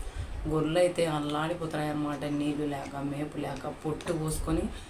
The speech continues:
కాలం జీవించుతూ వానదేవుని, వరుణదేవుని కోసమే ఎంతగానో,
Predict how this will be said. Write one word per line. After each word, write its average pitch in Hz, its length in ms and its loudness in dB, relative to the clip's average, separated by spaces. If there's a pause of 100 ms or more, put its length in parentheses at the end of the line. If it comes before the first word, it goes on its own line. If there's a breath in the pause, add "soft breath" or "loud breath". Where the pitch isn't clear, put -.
(380 loud breath)
కాలం 165 440 2
జీవించుతూ 165 640 0 (880)
వానదేవుని, 160 580 4
వరుణదేవుని 165 680 4
కోసమే 160 600 2 (540 loud breath)
ఎంతగానో, 160 640 4